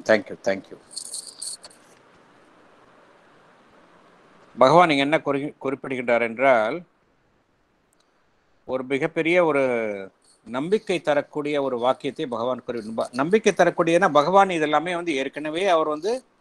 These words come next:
தரிசித்தது. இதெல்லாம், இதெல்லாம் உண்மைகள். இதெல்லாம் வந்து எதுவும் ஒரு கற்பனையோ இல்ல ஒரு கனவோ கிடையாது. இதெல்லாம், இதெல்லாம் உண்மை, நடக்கப் போகின்ற உண்மை, ஏற்கனவே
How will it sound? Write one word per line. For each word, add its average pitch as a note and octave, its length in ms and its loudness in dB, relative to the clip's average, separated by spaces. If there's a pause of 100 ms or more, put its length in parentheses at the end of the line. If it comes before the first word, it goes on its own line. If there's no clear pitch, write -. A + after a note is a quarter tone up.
(1080)
தரிசித்தது. D#3+ 720 2
இதெல்லாம், C3+ 400 2
இதெல்லாம் C#3 380 0
உண்மைகள். G3 440 0
இதெல்லாம் C#3+ 360 -2
வந்து D#3+ 180 -6
எதுவும் D#3+ 440 -2
ஒரு C#3 180 -4 (100)
கற்பனையோ C#3+ 640 -6 (280)
இல்ல C3 200 -6 (160)
ஒரு C3+ 180 -2 (260)
கனவோ E3+ 460 2
கிடையாது. B2+ 440 -4
இதெல்லாம், G#2 340 -14 (540)
இதெல்லாம் D3 480 2
உண்மை, D#3 340 -4 (1120)
நடக்கப் E3+ 480 2
போகின்ற E3+ 440 -2
உண்மை, C#3 340 -4 (640)
ஏற்கனவே F#3+ 600 -2